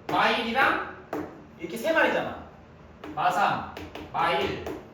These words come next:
영, 이 세 개 중에 미분 불가능한 애가 두 개가 있대.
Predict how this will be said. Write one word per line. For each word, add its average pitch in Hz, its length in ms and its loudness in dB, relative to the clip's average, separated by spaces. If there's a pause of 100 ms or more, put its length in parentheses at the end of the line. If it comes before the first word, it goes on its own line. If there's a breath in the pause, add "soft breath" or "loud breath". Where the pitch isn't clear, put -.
(180)
영, 196 180 0
이 175 60 -6
세 294 180 -4
개 285 100 -2
중에 220 240 -2
미분 202 500 -6
불가능한 180 640 0
애가 214 380 4
두 165 140 -6
개가 160 160 -2
있대. - 300 -8